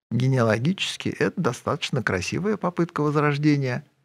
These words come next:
За прошедшие годы Кармен состарилась и забылась. Но правнуки Маттео решили продолжать выступление на публику и заявили следующую Кармен – Сагрера. Это заднеприводное купе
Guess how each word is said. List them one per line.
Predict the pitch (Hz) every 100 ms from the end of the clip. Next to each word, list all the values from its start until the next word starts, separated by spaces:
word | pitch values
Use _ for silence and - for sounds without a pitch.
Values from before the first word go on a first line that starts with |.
| _ _ _ -
За | 113
прошедшие | 139 170 - 269 - - 143
годы | 131 208 285 170
Кармен | - 127 160 220
состарилась | 208 139 - 202 220 190 175 - -
и | 170 170 -
забылась. | 135 135 127 107 98 107 - - _ _ -
Но | 120 120
правнуки | - 127 147 147 147 139 131
Маттео | 120 113 - 127 165 170
решили | 156 135 139 147
продолжать | 143 131 120 117 151 135
выступление | 123 117 - 120 117
на | 113 117
публику | 233 240 180 175 175 - - _ -
и | 147
заявили | 131 165 196 208
следующую | 196 190 180 170 - 160
Кармен – | 160 156 151 143 143 156 _ _ _ _ _ _
Сагрера. | - 139 120 113 104 - 107 _ _ _ _ -
Это | 196 180 - -
заднеприводное | 123 180 180 175 127 117 117 113 110
купе | 104 101 95 117 151 220